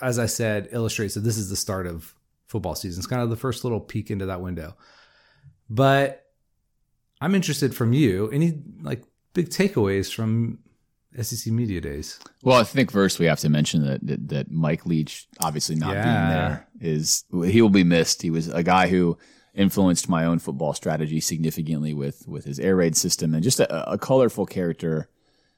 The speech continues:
Speaker 2: and a great guy for college football who, of course, untimely passed away last season. Uh, and he famously had a seven-word prepared statement last
Speaker 1: Yeah.
Speaker 2: year. He was sort of the, the leader in the clubhouse by far for the shortest statement, and,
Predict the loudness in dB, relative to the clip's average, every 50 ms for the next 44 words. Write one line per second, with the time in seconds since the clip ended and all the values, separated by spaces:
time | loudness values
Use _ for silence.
0 | _ _ -2 0 2 2 2 2 2 2 2 2 0 0 -2 -4 -6 -6 -4 -4
1 | -6 -6 -6 -8 -4 -2 -2 -2 0 0 -2 -2 -4 -4 -4 -4 -4 -4 -4 -4
2 | -4 -4 -6 -6 -8 -6 -6 -6 -6 -8 -10 -10 -10 -10 -10 -8 -8 -8 -8 -8
3 | -12 -18 _ -16 -10 -8 -6 -6 -4 -4 -6 -6 -6 -4 -4 -2 0 2 2 2
4 | 2 2 0 0 0 -2 -4 -8 _ _ _ _ _ _ _ _ _ -10 -8 -8
5 | -8 -8 -10 -10 -12 -8 -6 -2 -2 -2 0 2 2 2 4 4 4 2 2 2
6 | 0 0 0 -2 0 0 0 2 0 0 0 -4 -4 -4 -4 -2 -2 -2 -2 -4
7 | -6 -12 _ -20 -20 _ _ _ _ _ _ -6 -6 -2 0 0 0 0 0 0
8 | 0 0 0 0 0 0 0 -2 -2 -4 _ 0 0 2 2 2 2 2 2 2
9 | 2 0 -2 -4 -2 -2 -2 -2 -2 -2 -2 -2 -4 -6 -6 -8 -6 -6 -4 -2
10 | -2 -2 -4 -4 -4 -6 -4 -4 -4 -4 -4 -4 -4 -4 -4 -2 -2 -2 -2 -2
11 | -2 -4 -6 -6 -6 -6 -6 -4 -4 -2 -2 -2 -2 -2 -2 -2 -2 -2 -2 -2
12 | -2 -4 -4 -6